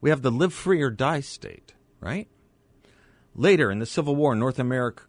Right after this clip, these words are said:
the, the, the North marched in America, singing, "As he died to make men holy, we shall die to make men free."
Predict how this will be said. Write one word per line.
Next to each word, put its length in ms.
the, 280
the, 120
the 120
North 300
marched 500
in 120
America, 460
singing, 400
"As 140
he 60
died 340
to 80
make 220
men 160
holy, 280
we 240
shall 260
die 360
to 100
make 320
men 200
free." 560